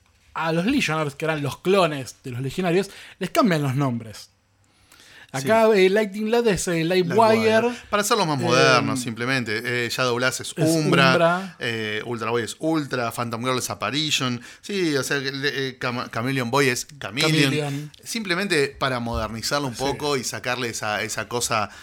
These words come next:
Speaker 2: eh, clásica de los sesenta de que todos se llamaran Boy, Lad, Lass,
Speaker 1: <laughs>
Speaker 2: eh, Girl. Bueno, eh, me parece que está piola eso.
Speaker 1: Sí.
Speaker 2: Y así es como nos los presentan, con, lo, con los trajes muy parecidos a como, a como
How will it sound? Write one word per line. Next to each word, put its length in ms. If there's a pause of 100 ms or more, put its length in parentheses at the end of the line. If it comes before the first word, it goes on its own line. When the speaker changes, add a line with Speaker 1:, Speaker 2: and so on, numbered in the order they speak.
(200)
Speaker 2:
eh, 100
clásica 540
de 80
los 140
sesenta 460
de 140
que 100
todos 240
se 60
llamaran 360
Boy, 260
Lad, 360
Lass, 460
Speaker 1:
<laughs> 140 (160)
Speaker 2:
eh, 720
Girl. 320 (360)
Bueno, 280 (240)
eh, 460
me 80
parece 180
que 60
está 160
piola 420
eso. 220 (220)
Speaker 1:
Sí. 340
Speaker 2:
Y 760 (680)
así 280
es 80
como 260
nos 140
los 100
presentan, 600
con, 160
lo, 160
con 160
los 160
trajes 500
muy 160
parecidos 440
a 60
como, 440
a 80
como 280